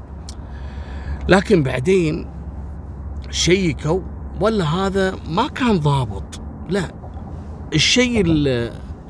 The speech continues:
المتعارف عليه في جميع الدول، يعني في كثير من الدول عفوا، أن، آه، مثل فتحي، أن خدم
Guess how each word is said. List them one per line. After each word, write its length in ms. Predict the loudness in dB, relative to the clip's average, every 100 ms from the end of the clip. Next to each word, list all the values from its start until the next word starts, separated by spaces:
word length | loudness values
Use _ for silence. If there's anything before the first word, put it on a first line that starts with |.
| -8
المتعارف 800 | -2 2 2 2 4 4 4 0
عليه 200 | 0 0
في 160 | 0
جميع 420 | -2 0 2 0 -2
الدول، 680 | -6 -8 -6 -2 -2 -2 -4
يعني 160 | -8
في 140 | -8 -4
كثير 300 | 0 2 2
من 60 |
الدول 340 | 0 -2 -6 -6
عفوا، 320 | -6 -6 -8 -8 -10 -10 -10 -12 -12 -10 -10 -10 -2
أن، 160 | 2 6 6 4 0 -6 -14 -12
آه، 760 | -10 -8 -8 -8 -10 -10 -12 -6
مثل 300 | 4 4 6
فتحي، 460 | 4 2 0 -4 -4 -6 -12 -12 -12 -14 -12 -4 2
أن 200 | 4 4
خدم 560 | 4 4 6 4 2